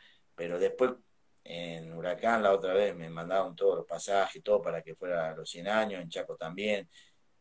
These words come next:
Y bueno, esas son las cosas lindas, ¿no? Te vuelvo a repetir, que te da el fútbol y que por ahí sepa uno que pasó y que no pasó como uno más, ¿no? Por esos equipos. Entonces, a mí me, realmente me llena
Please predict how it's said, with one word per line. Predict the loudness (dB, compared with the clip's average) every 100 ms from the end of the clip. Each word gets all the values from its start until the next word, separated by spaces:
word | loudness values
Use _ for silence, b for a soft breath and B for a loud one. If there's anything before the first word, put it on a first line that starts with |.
| _ -14
Y | 4
bueno, | 6 6
esas | 2 0 0
son | 4
las | 4
cosas | 4 0 0 0
lindas, | -2 -2 -2
¿no? | -2 -2 -6 -14 _
Te | -14
vuelvo | -10 -6 -6
a |
repetir, | -8 -10 -12
que | -12
te | -6 4
da | 4
el | 4
fútbol | 0 2 8 8 6 b b _ _
y | -16 -14 -12
que | -6 -4 -4 -6
por | -2 0
ahí | 0
sepa | 0 0 6 6
uno | 6 2
que | 0 -4
pasó | 0 2 6 12 12 12
y | 2
que | -2
no | 0
pasó | 0 0 -2
como | -6 -4
uno | -2 2
más, | 4 4 0
¿no? | -4 -6
Por | -8
esos | -8 -4
equipos. | -4 -4 -4 -4
Entonces, | -8 -10 -12 -14 b b _ _ _ _
a | -8
mí | -4 2
me, | 4 4 4 2
realmente | 4 4 4 0 -4
me | -8
llena | -4 0 2 0 -4